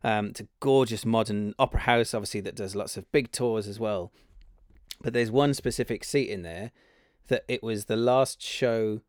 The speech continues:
that I watched. I think it was Jerry Springer, was the last show that I watched before I went to train and moved up to London. And I just remember sitting there going, "Oh, the next time I potentially watch something, I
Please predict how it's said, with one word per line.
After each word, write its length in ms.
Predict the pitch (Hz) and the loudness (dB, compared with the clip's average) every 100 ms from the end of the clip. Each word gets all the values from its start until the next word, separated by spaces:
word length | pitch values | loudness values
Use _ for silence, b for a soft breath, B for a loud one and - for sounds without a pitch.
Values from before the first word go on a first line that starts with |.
| _ _ _ _ - | _ _ _ _ -20
that 260 | 127 - - | -10 -6 -2
I 160 | 107 | -2
watched. 640 | 101 110 104 - - - - - | -2 0 -2 -4 -14 -14 -18 -8
I 40 | |
think 200 | - 180 | 0 0
it 40 | 131 | 0
was 80 | |
Jerry 260 | - 120 107 | 2 2 2
Springer, 480 | - 120 104 87 87 _ _ - - - | -2 -2 -2 -6 -12 _ _ -20 -16 -8
was 80 | 107 | -2
the 80 | 123 | 2
last 200 | 131 - | 2 4
show 140 | 127 | 0
that 80 | - | 2
I 80 | 113 | 0
watched 300 | 117 - - | -2 -4 -8
before 460 | 107 - 117 110 | -8 -6 -4 -2
I 60 | 104 | -2
went 280 | 107 104 - | -2 -6 -10
to 100 | 98 | -8
train 560 | - 127 110 107 95 - | -2 2 2 0 -6 -6
and 160 | 113 | 0
moved 260 | 135 127 - | 2 2 0
up 140 | - | -6
to 100 | - | -4
London. 400 | 98 87 78 73 - b b b b b | -4 -4 -8 -12 -16 b b b b b
And 160 | 127 131 | 2 4
I 80 | 131 | 4
just 240 | 135 - | 2 0
remember 260 | 123 117 113 | 2 2 0
sitting 240 | - 107 | 0 0
there 140 | 107 104 | -2 -2
going, 260 | 104 101 113 | 0 -2 4
"Oh, 540 | 139 131 113 101 92 _ _ _ - | 6 8 6 4 0 _ _ _ -2
the 60 | |
next 340 | 120 139 - - | 0 0 -2 -2
time 280 | 135 120 | 0 2
I 100 | 113 | 0
potentially 540 | 110 117 117 104 - 107 | -2 -2 -4 -4 -6 -2
watch 240 | 117 - | -2 -2
something, 340 | - 104 104 104 | -6 -6 -6 -4
I 200 | 104 | -6